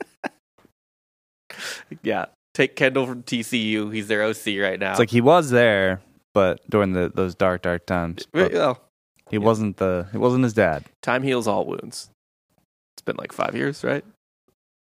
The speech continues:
Speaker 2: Also, was any of it proven?
Speaker 1: It's, there's some, it's like a, it's getting
Speaker 2: I know they were talking about, like, um, when Gerard was here, he was talking about Sha-, Sean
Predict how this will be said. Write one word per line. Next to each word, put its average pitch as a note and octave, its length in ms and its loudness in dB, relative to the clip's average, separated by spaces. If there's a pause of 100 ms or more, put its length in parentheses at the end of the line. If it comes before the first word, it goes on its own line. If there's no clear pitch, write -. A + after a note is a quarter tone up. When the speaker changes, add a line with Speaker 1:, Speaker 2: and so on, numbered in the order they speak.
(180)
Speaker 2:
Also, A#2+ 220 0
was A#2+ 400 -4 (680)
any E3+ 160 0
of F#3+ 120 -4
it - 160 -4
proven? A2+ 500 -2 (840)
Speaker 1:
It's, - 320 -10 (280)
there's E3 200 2
some, B2 340 0 (1700)
it's - 220 0
like C#3+ 200 4
a, A#2 60 6 (120)
it's C3 160 -4
getting A#2+ 220 4
Speaker 2:
I C#3+ 60 6
know F#3+ 120 4
they G3 120 6
were D#3 60 4
talking C3 280 4
about, G2 180 4
like, F2 180 0
um, F2 300 2
when F2 180 -2
Gerard F2+ 320 2
was F2 140 -6
here, F#2 120 0
he - 20 0
was E2 100 -6
talking F#2 180 -2
about E2+ 120 -4
Sha-, - 200 -2 (100)
Sean F2 500 0